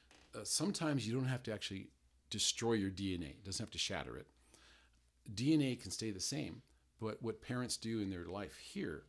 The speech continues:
will turn in, on and off certain genes, and that pattern of genes being turned and off,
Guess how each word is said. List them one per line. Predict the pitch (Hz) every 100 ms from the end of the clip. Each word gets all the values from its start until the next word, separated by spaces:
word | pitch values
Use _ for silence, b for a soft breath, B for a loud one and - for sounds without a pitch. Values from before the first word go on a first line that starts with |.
| - -
will | 110 - -
turn | - 156 160
in, | 156 135 - _ -
on | 117 131 147
and | 104 -
off | 110 113 -
certain | - 127 120 110
genes, | 98 127 110 87 113 - - - _ - B B B
and | 101
that | 120 131
pattern | - 127 127 135 113
of | 104
genes | 104 123 120
being | - 107 101
turned | - 117 104
and | 101
off, | 98 87